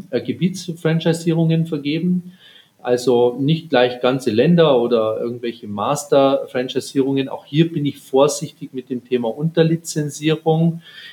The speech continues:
Ich, äh, möchte eigentlich von Deutschland aus, äh, Leuchttürme setzen, gerne auch als Joint Venture im Sinne eines Pilotclubs.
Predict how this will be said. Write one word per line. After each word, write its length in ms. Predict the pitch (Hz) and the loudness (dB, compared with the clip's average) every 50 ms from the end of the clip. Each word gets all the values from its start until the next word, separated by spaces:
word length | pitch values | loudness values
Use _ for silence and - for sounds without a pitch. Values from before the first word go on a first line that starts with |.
| - _ - | -20 _ -2
Ich, 400 | 175 - 139 - - - - 151 | 0 0 0 -2 -8 -6 -2 2
äh, 300 | 139 127 127 123 123 123 | 4 4 6 6 4 2
möchte 420 | 123 135 143 - - - 139 113 | 2 -2 -4 -4 -2 -4 -4 -2
eigentlich 340 | 113 120 120 123 120 117 - | -2 -4 -6 -6 -10 -12 -8
von 240 | _ 139 143 156 143 | _ -2 -2 0 2
Deutschland 480 | 135 127 131 127 - - 131 127 123 | 2 2 2 0 -2 -6 -6 -6 -6
aus, 440 | 110 113 120 123 131 131 - - - | -4 0 0 0 0 -2 -6 -10 -10
äh, 300 | - 123 117 110 110 113 - | -6 -2 0 0 0 -2 -2
Leuchttürme 680 | 107 120 123 165 170 - - - 180 180 175 180 175 | 0 2 2 2 2 0 0 2 4 4 6 4 4
setzen, 600 | - - 160 165 160 - - - 180 175 170 160 | 4 4 2 2 2 0 -2 0 2 2 2 2
gerne 440 | - 139 123 123 127 135 135 127 - | 2 2 2 4 4 0 -2 -2 0
auch 220 | - 117 113 - | -2 -2 -2 -2
als 260 | - 113 113 110 - - - | -4 -4 -4 -6 -6 -12 -10
Joint 300 | - 117 107 104 101 - | -8 -8 -8 -8 -6 -4
Venture 500 | 107 113 143 165 - - 208 233 - - _ _ _ _ _ _ _ _ | -2 -2 -2 -2 -2 -2 -4 -4 -4 -8 _ _ _ _ _ _ _ _
im 140 | - 139 123 | -6 -6 -6
Sinne 340 | - - 143 139 143 135 120 | -2 0 0 2 2 2 0
eines 540 | 120 117 117 113 110 - - - - _ _ | 0 0 -2 -2 -2 -6 -10 -16 -18 _ _
Pilotclubs. 920 | - 120 110 117 147 - - - - 185 - - - - - - - _ | -2 0 2 4 2 2 0 2 2 2 2 2 -4 -10 -12 -14 -16 _